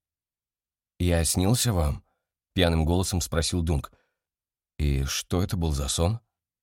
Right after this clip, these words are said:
«Я видел вас во всем белом, с головы до ног, в длинном белом плаще. Вы оказались королевским гвардейцем, сир, самым прославленным рыцарем Семи Королевств,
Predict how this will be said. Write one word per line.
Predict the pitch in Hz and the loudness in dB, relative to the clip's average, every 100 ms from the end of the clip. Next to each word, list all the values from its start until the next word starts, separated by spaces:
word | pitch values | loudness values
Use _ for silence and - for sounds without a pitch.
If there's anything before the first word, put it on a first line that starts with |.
| _ _ _ _ _ - | _ _ _ _ _ -4
«Я | 101 117 | 2 4
видел | 139 151 135 | 4 4 6
вас | 127 - | 4 4
во | 123 | 0
всем | - 131 113 101 | 2 2 4 4
белом, | 131 107 80 | 4 4 2
с | 73 | 0
головы | 90 98 107 | 2 2 2
до | 101 104 | 2 2
ног, | 87 - - _ - | 2 -2 -14 _ -6
в | 98 | -2
длинном | 98 107 120 110 80 80 | 2 4 6 4 2 2
белом | 95 98 90 | 2 2 0
плаще. | 90 87 - - - _ _ _ _ _ _ - | 0 0 0 -2 -6 _ _ _ _ _ _ 2
Вы | 123 | 2
оказались | 131 135 123 135 120 | 4 4 4 4 2
королевским | - 117 120 120 - 107 | 2 2 4 2 0 2
гвардейцем, | 101 110 104 127 - 71 | 2 2 4 2 2 -4
сир, | - 64 - _ _ _ | -4 -6 -8 _ _ _
самым | - 117 123 104 | 2 4 4 4
прославленным | 104 - 101 101 117 113 98 | 2 2 4 4 4 2 2
рыцарем | 87 82 104 98 | 2 0 -2 -2
Семи | - 82 76 | 0 0 0
Королевств, | 82 87 92 73 - | 0 0 0 -2 -6